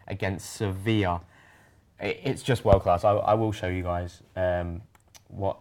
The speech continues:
what's going on here. So obviously Sevilla running down the right-hand side,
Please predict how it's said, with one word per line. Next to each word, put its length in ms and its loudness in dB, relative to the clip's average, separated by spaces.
what's 260 -4
going 240 -2
on 120 -2
here. 160 -4
So 180 -4
obviously 260 -4
Sevilla 480 -4
running 400 0
down 420 0
the 80 -6
right-hand 560 -2
side, 480 -2